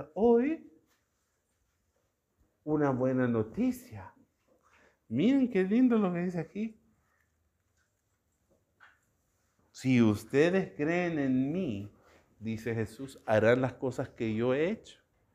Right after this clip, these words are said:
Y todo lo que ustedes le pidan al Padre en mi nombre, Él se los concederá". ¿Qué quieren este día, Magdalitas, en sus vidas?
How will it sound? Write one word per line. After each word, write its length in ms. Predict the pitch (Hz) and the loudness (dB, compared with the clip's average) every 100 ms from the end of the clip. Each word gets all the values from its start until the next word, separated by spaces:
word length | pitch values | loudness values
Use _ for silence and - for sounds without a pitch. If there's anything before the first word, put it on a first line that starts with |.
| - _ _ _ _ _ _ _ - | -20 _ _ _ _ _ _ _ -10
Y 280 | 110 - | -10 -4
todo 340 | - 175 175 165 | 2 4 4 2
lo 180 | 143 135 | 0 -2
que 80 | 113 | -8
ustedes 420 | - 135 131 131 | -6 -2 -2 -2
le 100 | 113 | -8
pidan 400 | - 131 127 117 | -6 -2 -2 -2
al 140 | 104 | -4
Padre 360 | 101 135 131 127 | -2 0 0 0
en 160 | 117 107 | -4 -6
mi 80 | |
nombre, 440 | 104 123 127 110 113 | -6 -6 -2 -2 -2
Él 120 | 120 | -4
se 140 | - | -8
los 200 | 113 107 - | -8 -8 -10
concederá". 720 | 110 101 - 98 101 123 - _ _ _ _ _ _ _ _ _ _ _ _ _ _ _ _ _ _ - - _ _ - | -10 -10 -10 -12 -10 -12 -18 _ _ _ _ _ _ _ _ _ _ _ _ _ _ _ _ _ _ -20 -20 _ _ -6
¿Qué 200 | 202 202 | -4 4
quieren 320 | 190 175 160 | 6 6 4
este 280 | 156 139 113 | 0 0 0
día, 280 | 113 131 | 0 0
Magdalitas, 840 | 117 104 95 92 92 101 - 95 107 | 0 0 0 0 -2 -6 -10 -12 -10
en 80 | 98 | -10
sus 260 | 107 95 | -10 -6
vidas? 520 | 104 117 110 - - | -4 -2 -4 -10 -20